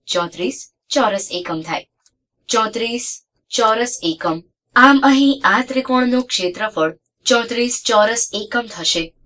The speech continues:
હવે આપણે અહીં આ જે કર્યું તે એક સૂત્ર છે. તમે કદાચ એક્સ વન ગુણ્યા વાય વન ઓછા વાય ટુ વાળું સૂત્ર જોયું હશે. જો તમે તે સૂત્ર જાણતા હોવ તો તમે અહીં તેનો ઉપયોગ પણ કરી શકો.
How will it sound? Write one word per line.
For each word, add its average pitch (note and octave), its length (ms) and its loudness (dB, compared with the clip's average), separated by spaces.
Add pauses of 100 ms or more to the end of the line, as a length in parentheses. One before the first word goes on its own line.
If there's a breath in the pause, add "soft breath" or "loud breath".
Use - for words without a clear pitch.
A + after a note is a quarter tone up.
(140)
હવે C#4+ 260 8
આપણે A3 380 4
અહીં B3 400 4
આ F#3+ 180 2
જે A3 200 -4
કર્યું F3 440 -8 (160)
તે B3 80 6
એક A#3+ 300 2
સૂત્ર A#3+ 400 0
છે. E3+ 260 -4 (220)
તમે A3 200 -2
કદાચ A3 440 0 (360)
એક્સ G#3 320 0
વન A3 240 -6
ગુણ્યા F3+ 440 -4 (240)
વાય G3 300 2
વન A3+ 260 -2
ઓછા G#3+ 340 -2
વાય F#3 260 -2
ટુ G#3+ 180 -10
વાળું G#3 240 2
સૂત્ર G#3 360 -4
જોયું G3+ 380 -4
હશે. D#3+ 300 -2 (260)
જો B3+ 160 6
તમે C4 280 6
તે G3 220 0
સૂત્ર A#3+ 360 -2
જાણતા E3+ 420 -4
હોવ E3 240 -4 (320)
તો C#4 80 0
તમે C4+ 240 6
અહીં B3+ 320 2
તેનો G#3 260 -2
ઉપયોગ G#3 500 -6
પણ A#3 200 -2 (160)
કરી G#3 200 0
શકો. - 360 -4